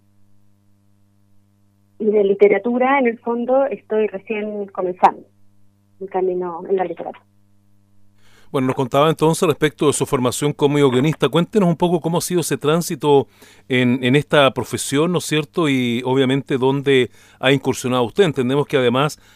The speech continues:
Speaker 2: ha escrito también sobre, en miniseries sobre distintos personajes, ¿no?
Speaker 1: Sí,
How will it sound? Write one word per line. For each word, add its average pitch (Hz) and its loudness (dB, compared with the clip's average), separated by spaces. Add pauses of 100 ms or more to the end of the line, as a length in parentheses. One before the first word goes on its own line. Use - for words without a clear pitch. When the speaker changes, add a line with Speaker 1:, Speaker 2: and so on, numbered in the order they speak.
(120)
Speaker 2:
ha 127 0
escrito 139 -2
también 123 2
sobre, 110 -2
en 107 -2
miniseries 120 -2
sobre 127 0
distintos 143 -4
personajes, 135 -4
¿no? 123 -6 (1160)
Speaker 1:
Sí, - 0